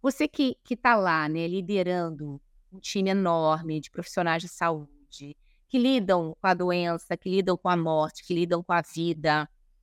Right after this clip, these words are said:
é, precisa ter muita, muita habilidade, né? Porque você, ao mesmo tempo, tem que cobrar, tem que orientar,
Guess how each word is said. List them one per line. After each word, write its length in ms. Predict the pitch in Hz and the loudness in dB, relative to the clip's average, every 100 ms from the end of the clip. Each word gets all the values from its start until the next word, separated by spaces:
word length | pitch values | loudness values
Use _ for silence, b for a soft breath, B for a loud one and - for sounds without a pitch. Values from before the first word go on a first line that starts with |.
| _ _ _ _ | _ _ _ _
é, 800 | 170 160 160 156 156 151 151 139 _ _ - | -4 -2 -2 -2 -2 -2 -4 -4 _ _ -4
precisa 460 | - - 226 233 | -4 -2 2 2
ter 180 | 233 262 | 2 2
muita, 1300 | 240 208 220 233 254 269 - _ 277 240 226 214 165 - | 2 0 -2 0 2 0 -4 _ 2 4 4 2 -2 -10
muita 440 | 202 196 220 - 220 | -8 -4 -4 0 -2
habilidade, 1000 | 196 233 262 208 175 165 156 147 - 131 | 0 0 0 0 2 2 2 -4 -8 -4
né? 360 | 151 185 208 - | 0 0 -2 -6
Porque 260 | _ - 180 | _ -6 -2
você, 240 | 185 208 | -2 -2
ao 60 | 185 | 0
mesmo 320 | 220 240 233 | 0 0 -2
tempo, 340 | 233 175 165 _ - | -2 -2 -2 _ -10
tem 100 | 190 | -10
que 100 | - | -8
cobrar, 680 | - 208 175 180 180 240 320 _ _ _ _ _ _ _ | -4 -2 0 2 2 2 -2 _ _ _ _ _ _ _
tem 140 | 185 185 | -4 -2
que 100 | 180 | -2
orientar, 920 | 170 151 - 170 196 226 220 190 | -2 -4 -4 -2 2 4 4 2